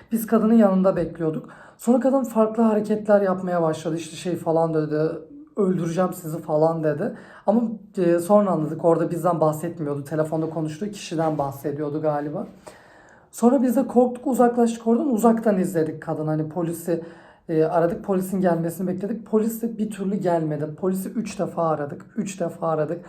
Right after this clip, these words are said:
Üçünde de gelmedi. En son üçüncüsünde çok yoğunluk var. İşte ekibe haber verdim, "Gelirler." dediler. Ee, sonrasında kadın kalkıp gidince biz de işimiz çıktığı için kalkıp gitmek zorunda kaldık. Kadına ne oldu bilmiyoruz, polis geldi mi bilmiyoruz.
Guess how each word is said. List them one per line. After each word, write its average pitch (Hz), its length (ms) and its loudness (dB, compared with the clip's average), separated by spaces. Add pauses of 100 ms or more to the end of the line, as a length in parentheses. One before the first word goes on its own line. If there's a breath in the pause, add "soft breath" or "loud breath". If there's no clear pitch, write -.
(360 loud breath)
Üçünde 202 340 2
de 208 60 4
gelmedi. 190 280 2
En 196 100 2
son 226 200 -4
üçüncüsünde 202 520 -4
çok - 280 -4
yoğunluk 180 440 2
var. 233 220 2 (260 loud breath)
İşte - 200 -4
ekibe 185 640 0 (100)
haber 170 400 2
verdim, 175 340 0
"Gelirler." 156 600 0
dediler. 147 320 -6 (640 loud breath)
Ee, 170 240 8
sonrasında 220 520 2
kadın 214 220 2
kalkıp 208 380 2
gidince 208 320 0
biz 175 160 -2
de 202 280 2
işimiz 190 400 -2
çıktığı - 220 -8
için 202 180 -4
kalkıp - 340 -6
gitmek 170 280 -6
zorunda 170 280 0
kaldık. 160 340 -2
Kadına 175 280 0
ne 170 100 2
oldu 165 280 2
bilmiyoruz, 156 520 2
polis 156 340 -6
geldi 156 240 2
mi 156 140 -2
bilmiyoruz. 151 360 -4